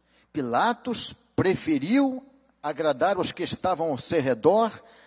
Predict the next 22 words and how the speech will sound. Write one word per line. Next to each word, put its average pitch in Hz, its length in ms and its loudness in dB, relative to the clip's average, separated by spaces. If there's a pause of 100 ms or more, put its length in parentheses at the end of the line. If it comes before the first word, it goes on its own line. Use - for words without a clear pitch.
(140)
do 156 100 2
que - 180 2
agradar 107 460 2
a 92 80 -2
Deus. 87 460 -10 (600)
Paulo 196 240 -2
fala 170 240 4
assim 160 180 0
aos 143 160 4
Gálatas 147 500 2
um 165 80 -4
dez: 123 440 4 (680)
"Por 160 240 -2
que 240 300 0
persuado 185 1000 2
eu 185 160 8
agora 170 400 6
aos 131 320 -2
homens 285 520 4
ou 202 160 8
a 170 60 6
Deus? 127 540 -2